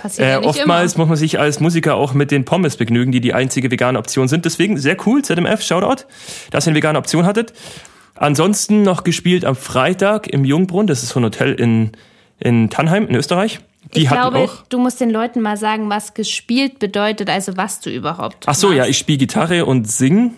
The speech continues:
Speaker 2: und, ähm, verschiedene Formationen. Am Freitag hab ich mit meinem Bruder gespielt und da gab's auch eine vegane Option, auch sehr cool. Da gab's ein Pfifferlingsgulasch.
Speaker 1: Hm.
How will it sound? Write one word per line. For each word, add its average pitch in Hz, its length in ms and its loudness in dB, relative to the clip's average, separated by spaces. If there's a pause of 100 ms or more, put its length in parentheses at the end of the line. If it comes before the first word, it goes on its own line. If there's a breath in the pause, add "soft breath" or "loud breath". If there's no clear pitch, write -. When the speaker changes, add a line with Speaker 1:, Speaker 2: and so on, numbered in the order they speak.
(100)
Speaker 2:
und, 123 460 -2
ähm, 117 160 0
verschiedene 131 360 0
Formationen. 131 680 0
Am 110 140 -2
Freitag 123 240 0
hab 120 60 -2
ich 110 60 -4
mit 113 100 0
meinem - 60 -10
Bruder 151 180 0
gespielt 147 420 -2 (720 loud breath)
und 131 720 2
da 127 80 2
gab's 139 240 -2
auch 127 120 0
eine 151 100 0
vegane 165 240 0
Option, 196 440 -2 (160)
auch 131 140 -2
sehr 160 240 -2
cool. 208 120 0
Da 143 80 0
gab's 127 180 -4
ein 120 100 -4
Pfifferlingsgulasch. - 1080 -4
Speaker 1:
Hm. 233 160 -4